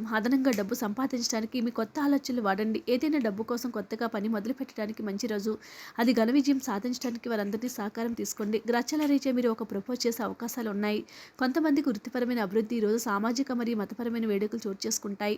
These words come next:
మీ జీవిత భాగస్వామి నిజమైన ఏంజెల్. ఆ వాస్తవాన్ని ఈ రోజు తెలుసుకుంటారు. దుర్గా ఆలయంలో బాదం సమర్పించి వాటిలో సగం ఇంటికి తీసుకుని ర-, వెళ్ళండి. అందులో అద్భుతమైన వ్యాపార మరియు పని జీవితం కోసం నలుపు లేదా నీలని వస్త్రంలో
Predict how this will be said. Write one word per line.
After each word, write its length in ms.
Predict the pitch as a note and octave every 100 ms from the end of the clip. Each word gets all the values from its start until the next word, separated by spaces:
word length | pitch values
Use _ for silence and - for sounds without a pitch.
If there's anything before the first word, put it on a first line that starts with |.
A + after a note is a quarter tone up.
| -
మీ 100 | A3
జీవిత 300 | G#3+ A#3 B3
భాగస్వామి 560 | G#3 G#3 A#3+ A#3+ A3+
నిజమైన 340 | G#3+ G3+ A3+ A#3
ఏంజెల్. 340 | G3+ G3 A3 -
ఆ 100 | A#3+
వాస్తవాన్ని 480 | A#3+ - D#4+ D#4
ఈ 40 | A#3
రోజు 140 | G3+
తెలుసుకుంటారు. 640 | - F#3+ - A3+ G#3+ G#3 A3+ - - - -
దుర్గా 300 | C4 A#3+ E4+
ఆలయంలో 460 | D#4+ C#4+ C4 B3 G#3+ A#3 - -
బాదం 280 | G#3+ G#3+ A3+
సమర్పించి 520 | A3+ G#3+ - B3+ - D#4+
వాటిలో 300 | G#3+ G#3 C4+
సగం 260 | C#4 C4 A#3
ఇంటికి 240 | G3+ A#3+
తీసుకుని 400 | A3+ G3+ - B3+
ర-, 180 | A#3+ G#3
వెళ్ళండి. 360 | G3+ G#3+ G#3 A3+
అందులో 320 | G#3 G#3 A#3 A3 - - - -
అద్భుతమైన 480 | A#3+ A3 E4 D#4+ D4
వ్యాపార 380 | A#3 G3+ G3 C4
మరియు 240 | B3 A#3+ A#3
పని 160 | G#3
జీవితం 320 | G#3+ B3+ B3 A3+
కోసం 320 | G#3 G#3 A3 G#3
నలుపు 340 | A#3 A3+ C4+ D#4+
లేదా 300 | C4 A3+ G#3 G#3+
నీలని 320 | A3 A3+ C#4+
వస్త్రంలో 480 | C#4 A#3 A#3 G#3+ A3+